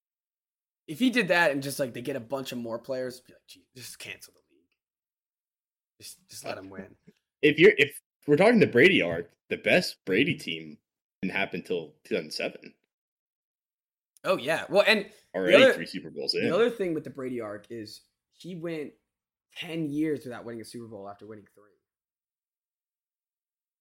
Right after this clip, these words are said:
Speaker 2: That's
Speaker 1: He
Speaker 2: right,
Speaker 1: made it
Speaker 2: yeah.
Speaker 1: to two and lost two,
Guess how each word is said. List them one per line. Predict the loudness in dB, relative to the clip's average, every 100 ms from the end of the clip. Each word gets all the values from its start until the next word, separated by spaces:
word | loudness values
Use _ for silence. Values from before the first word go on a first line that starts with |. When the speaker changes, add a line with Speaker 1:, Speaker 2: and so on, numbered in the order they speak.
| _ _ _ _ _ -10
Speaker 2:
That's | -6
Speaker 1:
He | 0
Speaker 2:
right, | 4
Speaker 1:
made | 4 2
it |
Speaker 2:
yeah. | -2 -2
Speaker 1:
to |
two | -4 -6
and | -8
lost | -2 -2 -2 -6
two, | -14 -14 -18